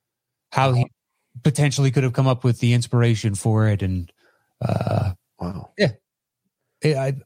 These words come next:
Speaker 1: overall, I think it's, it's the perfect kind of, uh, Christmas movie because the stakes are, you know exactly where this thing's gonna land.
Speaker 2: Uh-huh.
Speaker 1: But at the same time, um, maybe not fully for all the characters.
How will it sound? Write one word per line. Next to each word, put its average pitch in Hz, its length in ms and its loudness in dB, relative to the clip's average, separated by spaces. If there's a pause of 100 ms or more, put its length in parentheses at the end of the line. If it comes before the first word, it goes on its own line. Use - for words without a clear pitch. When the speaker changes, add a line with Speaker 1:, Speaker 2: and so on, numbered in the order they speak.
Speaker 1:
overall, 175 360 2
I 180 120 2
think 143 220 0
it's, - 340 -2 (260)
it's 143 160 2
the 175 120 0
perfect 170 400 0
kind 151 240 2
of, 117 420 0 (720)
uh, 107 460 2 (100)
Christmas 135 420 0
movie 113 260 2
because 113 260 0
the 107 100 0
stakes 120 460 0
are, 110 280 2 (480)
you 143 160 2
know 165 120 4
exactly 131 420 0
where 123 140 2
this 120 180 2
thing's 113 180 2
gonna 110 160 2
land. 92 360 -2 (260)
Speaker 2:
Uh-huh. 120 260 -10 (760)
Speaker 1:
But 123 100 4
at 107 40 -4
the - 60 -4
same 123 220 0
time, 117 460 2
um, 95 460 0 (320)
maybe 135 280 2
not 120 160 2
fully 127 340 2
for 117 200 -2
all 113 180 4
the 104 100 0
characters. 98 560 -4